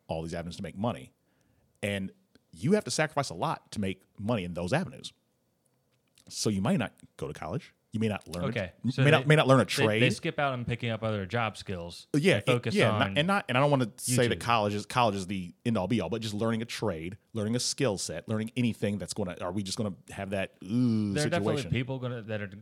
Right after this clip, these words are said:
Speaker 2: gonna end up in that category, but I mean, if, to be fair, if you want to have a successful YouTube show, you have to have some sort of skill to sell.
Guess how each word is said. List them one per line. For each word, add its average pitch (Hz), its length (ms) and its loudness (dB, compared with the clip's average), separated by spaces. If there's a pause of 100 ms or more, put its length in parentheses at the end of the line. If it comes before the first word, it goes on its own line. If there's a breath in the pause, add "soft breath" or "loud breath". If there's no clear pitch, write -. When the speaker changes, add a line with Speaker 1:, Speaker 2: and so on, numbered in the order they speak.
(100)
Speaker 2:
gonna 107 220 -6
end 98 200 -4
up 104 220 -4
in 101 140 -4
that 101 200 -6
category, 110 680 -4
but 98 160 -4
I - 20 -6
mean, 98 400 -6
if, 92 200 -8 (680)
to - 100 -18
be 101 120 -8
fair, 110 480 -2
if 92 200 -10
you 98 120 -8
want 98 420 -6
to 90 540 -6 (320)
have 117 180 -4
a 101 80 -4
successful 101 520 -10
YouTube 104 400 -6
show, 95 160 -6
you 101 180 -4
have 98 300 -10
to 92 60 -18
have 101 320 -6
some 90 180 -14
sort 95 240 -8
of 90 100 -10 (480)
skill 147 340 -6
to 92 60 -8
sell. - 260 -14